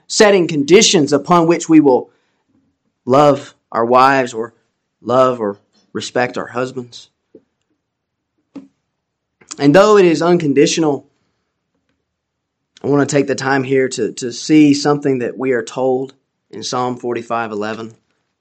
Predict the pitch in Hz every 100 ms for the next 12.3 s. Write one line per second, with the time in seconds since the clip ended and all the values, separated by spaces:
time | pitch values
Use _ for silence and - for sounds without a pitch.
0 | - 101 104 113 117 113 110 95 110 113
1 | - - - _ _ _ _ _ _ _
2 | _ _ _ _ _ _ _ _ _ _
3 | - _ - - - 143 147 143 151 139
4 | - 123 123 117 117 117 117 117 123 120
5 | 113 104 123 135 135 139 - 92 - -
6 | _ _ _ _ _ _ - 127 - -
7 | 123 104 101 127 160 170 170 165 160 156
8 | 120 120 143 143 131 135 131 113 98 95
9 | 101 131 113 - _ _ _ _ _ _
10 | _ _ _ _ _ _ _ _ _ -
11 | 117 117 98 95 - 113 113 - - -
12 | - _